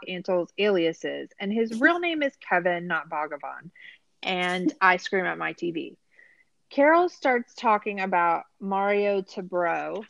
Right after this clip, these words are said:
who used to be a drug dealer, but now he operates a wildlife menagerie. The filmmaker tries to go to Mario Tabro's house to knock on the door, but he is greeted by an armed guard who says he can't come on the property without permission.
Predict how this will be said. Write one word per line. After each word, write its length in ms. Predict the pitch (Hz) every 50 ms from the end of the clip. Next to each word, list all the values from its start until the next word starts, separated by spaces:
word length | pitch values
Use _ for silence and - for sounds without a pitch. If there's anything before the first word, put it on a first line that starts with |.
| - - - _ _ _ - - _ _ _ _ _ - - -
who 80 | 262
used 320 | 240 226 233 285 370 - -
to 80 | 302
be 140 | 226 226 220
a 80 | 208 202
drug 320 | 190 208 196 196 196 196
dealer, 280 | 185 185 185 175 175 170
but 140 | 175 180 170
now 240 | 180 170 170 185 202
he 120 | - 240 -
operates 500 | - 165 160 - 170 160 170 170 170 - -
a 100 | 180 180
wildlife 600 | 165 165 156 156 160 160 170 165 151 151 156 - -
menagerie. 760 | 180 185 190 196 196 196 190 - - - - - - - _ _ _ _ _ _ _ _ _ _ _ _ _ _ _ _ _ _ _ _ _ _ _ _ _ _ _ _
The 80 | - 202
filmmaker 760 | 196 - 277 302 311 302 285 254 - - 226 220 220 214 214
tries 320 | - - 208 208 214 208
to 60 | -
go 120 | 220 208 196
to 80 | 190
Mario 360 | 190 185 185 180 175 170 175 175
Tabro's 460 | 175 - 180 180 175 165 165 165 165
house 460 | - - - 160 160 160 165 - - -
to 120 | - - 185
knock 220 | 180 170 170 - -
on 120 | 196 202
the 80 | 208 202
door, 260 | 180 175 165 160 160
but 160 | 160 170 151
he 160 | - - 240
is 100 | 240 233
greeted 380 | - - 226 240 240 240 226 214
by 160 | 196 190 185
an 100 | 175 165
armed 300 | 160 147 196 269 311 285
guard 400 | 202 180 170 170 165 165 160 175 -
who 80 | - 196
says 180 | 190 - 175 180
he 100 | - 285
can't 300 | _ - 233 247 226 202
come 220 | - - 196 185
on 160 | 180 180 175
the 80 | 175 165
property 420 | - - 170 160 - 165 160 160
without 360 | 156 156 - - 151 151 - -
permission. 360 | 170 165 170 175 - - -